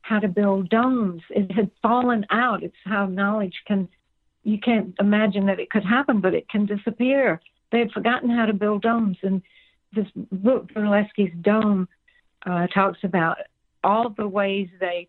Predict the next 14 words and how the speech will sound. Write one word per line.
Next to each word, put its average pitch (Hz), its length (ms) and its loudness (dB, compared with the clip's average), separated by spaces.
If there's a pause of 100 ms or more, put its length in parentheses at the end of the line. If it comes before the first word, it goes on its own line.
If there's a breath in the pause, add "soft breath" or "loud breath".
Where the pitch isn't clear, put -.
tried 185 320 -2
to 190 60 -10
reinvent 175 760 -4
the 170 100 -2
dome. 156 500 -2 (680 soft breath)
It's 254 180 2
a 208 60 -4
fascinating 202 720 0
book. 185 320 0
And 208 200 2
that 240 220 0
church, 180 420 0 (180)
it's, 208 160 -4 (440)
it's 208 180 -4